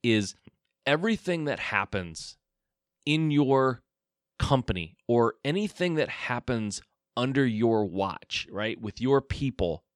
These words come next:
is your fault. If somebody messes up, screws up on your team, or somebody that works for you screws up, it's your fault. You need to take ownership of it. You put them in the position they're in. You trained them up.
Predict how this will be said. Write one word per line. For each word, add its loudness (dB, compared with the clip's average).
is 0
your 2
fault. -6
If -2
somebody -2
messes -2
up, -10
screws -2
up -4
on -6
your -4
team, -8
or -2
somebody -2
that 0
works -2
for -6
you 2
screws 0
up, 0
it's 0
your 4
fault. -4
You 0
need 0
to -4
take 0
ownership -4
of -4
it. -12
You 0
put 2
them 0
in 0
the -2
position -2
they're -2
in. -2
You -4
trained -4
them -2
up. 0